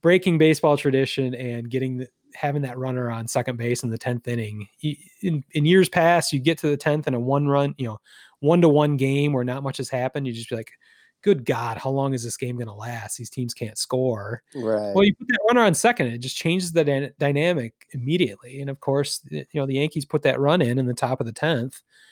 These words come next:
Speaker 1: and you thought the Tigers didn't have a chance, but, you know, the, the Tigers weren't doing a whole lot in that tenth and were down to their last strike. Uh, actually, the pitch before the walk-off was, was a strike, and Robbie <laughs> Grossman should have struck out, but he,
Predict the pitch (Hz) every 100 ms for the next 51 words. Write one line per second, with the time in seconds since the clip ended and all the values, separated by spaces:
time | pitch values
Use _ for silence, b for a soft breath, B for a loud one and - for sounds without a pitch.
0 | b b b - 123 127 135 127 120 127
1 | 127 123 127 135 123 - 147 165 151 -
2 | 120 - _ _ _ _ _ _ - B
3 | B B B B B - 127 127 135 -
4 | 180 151 151 170 175 185 190 185 165 202
5 | 185 175 180 185 185 170 139 190 208 175
6 | _ - 143 135 139 135 139 135 131 135
7 | 139 160 156 147 139 151 160 - - 175
8 | 175 123 160 - - - - 127 127 123
9 | 131 139 147 120 170 - 143 - 151 156
10 | 120 151 180 107 107 113 123 113 - 123
11 | 135 135 113 - - 135 110 107 180 156
12 | 120 135 120 - 175 - 123 107 160 131
13 | - - 117 - 127 113 110 - 117